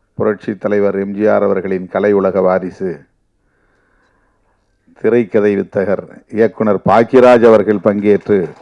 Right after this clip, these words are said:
இந்நிகழ்வையும் சிறப்பித்திருக்கிறார். இந்த திரைப்படத்திற்கும் பெருமை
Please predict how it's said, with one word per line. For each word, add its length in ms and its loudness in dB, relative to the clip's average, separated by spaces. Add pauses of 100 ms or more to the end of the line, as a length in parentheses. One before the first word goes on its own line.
(3000)
இந்நிகழ்வையும் 840 2
சிறப்பித்திருக்கிறார். 920 -2 (180)
இந்த 240 -8
திரைப்படத்திற்கும் 1200 -6
பெருமை 320 -4